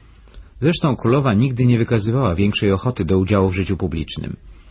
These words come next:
Dużo uwagi poświęcała natomiast sprawom majątkowym. Stale targowała się o spadek po Zofii z jej pasierbem, a później z jego synem,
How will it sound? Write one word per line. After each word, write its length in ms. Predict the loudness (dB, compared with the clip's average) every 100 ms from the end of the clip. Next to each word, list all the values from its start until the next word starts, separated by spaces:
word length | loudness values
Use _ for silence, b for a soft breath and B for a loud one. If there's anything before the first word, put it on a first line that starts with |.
| B B B B -2
Dużo 240 | 0 2
uwagi 340 | 2 2 0 -2
poświęcała 560 | -2 -2 -2 0 0
natomiast 460 | 0 0 0 0 -2
sprawom 300 | -2 0 2
majątkowym. 640 | 2 0 -2 -2 -2 -6 -12 -16 b b b b
Stale 340 | -6 0 0
targowała 520 | 2 0 2 2 2 0
się 140 | -2
o 40 |
spadek 420 | -4 -2 -2 -2 -2
po 120 | -2
Zofii 380 | 0 -2 -2 -2
z 60 |
jej 120 | -2
pasierbem, 600 | 0 -2 0 -2 0 0 -2 B B B B
a 80 | -4
później 480 | -2 2 2 4
z 60 | 2
jego 220 | 0 0
synem, 440 | -2 0 2 0